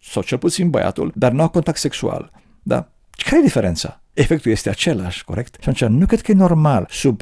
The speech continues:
egida libertății, într-o prietenie, să își permită tinerii astfel de lucruri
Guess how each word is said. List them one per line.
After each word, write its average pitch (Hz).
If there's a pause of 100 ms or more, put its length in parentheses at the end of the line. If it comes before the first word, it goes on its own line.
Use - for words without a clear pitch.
(140)
egida 117
libertății, 95
într-o 113
prietenie, 98
să 95
își -
permită 123
tinerii 117
astfel 110
de 90
lucruri 101